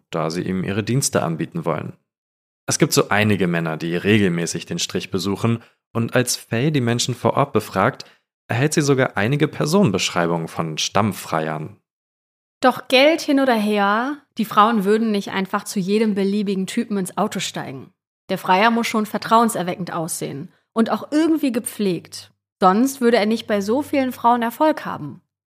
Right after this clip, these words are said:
Speaker 2: Vielleicht ist der Green River Killer ja echt ein Typ wie Ted Bundy, der als attraktiv bewertet wird und eine sehr liebe, sanfte Seite hat, die viele Frauen anziehend finden. Und Ted Bundy ist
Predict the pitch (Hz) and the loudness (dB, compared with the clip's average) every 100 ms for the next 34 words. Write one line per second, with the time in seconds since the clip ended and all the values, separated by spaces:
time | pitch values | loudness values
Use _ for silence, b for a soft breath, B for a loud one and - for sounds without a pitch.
0 | _ _ _ - 262 254 349 359 - - | _ _ _ -2 2 4 2 0 -8 -2
1 | 277 220 233 254 247 226 226 - 240 226 | -2 0 2 2 0 0 -2 -2 -2 -2
2 | 220 - 240 - - 220 - 233 240 226 | -2 -4 -6 -6 -8 -8 -6 -6 -6 -6
3 | - - 196 196 185 139 117 _ - 190 | -8 -4 -2 -2 -2 -6 -12 _ -4 -2
4 | 190 196 190 - - 196 311 311 202 180 | 0 -2 -6 -8 -8 -2 -2 -2 -4 -4
5 | 175 185 - 208 254 - _ _ _ 233 | -4 -6 -4 -2 -2 -8 _ _ _ -6
6 | 226 233 226 247 311 311 254 269 269 269 | -2 -2 2 2 4 4 4 4 2 2
7 | 277 208 214 262 - 214 202 202 214 190 | -2 -2 0 0 -2 -4 0 -2 -2 -8
8 | - 147 - - - 180 170 170 214 202 | -10 -12 -14 -14 -6 -4 -4 -2 -2 -2
9 | - 196 202 220 240 - 170 165 170 190 | 2 2 2 0 -2 -2 -6 -6 -8 -8
10 | 147 180 - _ _ _ _ _ _ - | -10 -12 -18 _ _ _ _ _ _ -4
11 | 220 - 233 233 254 285 294 - | -2 -2 0 2 4 2 2 -2